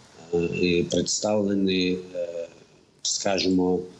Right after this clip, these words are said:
всім, всіма розрізами суспільства. І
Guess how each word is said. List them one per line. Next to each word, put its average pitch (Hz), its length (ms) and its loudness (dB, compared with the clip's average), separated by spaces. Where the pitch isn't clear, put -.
всім, 101 500 0
всіма 104 680 0
розрізами 90 800 0
суспільства. - 920 -2
І 90 540 2